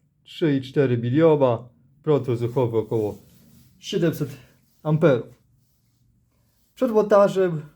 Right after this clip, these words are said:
w nowych pojazdach informuję klientów, że istnieje możliwość wymiany z podtrzymaniem napięcia,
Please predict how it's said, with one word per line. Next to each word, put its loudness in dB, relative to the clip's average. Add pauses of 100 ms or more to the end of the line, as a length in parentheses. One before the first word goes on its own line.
(120)
w -8
nowych 4
pojazdach 0
informuję 0
klientów, -4
że -6 (320)
istnieje 2
możliwość -2
wymiany -2
z -20
podtrzymaniem -2
napięcia, -2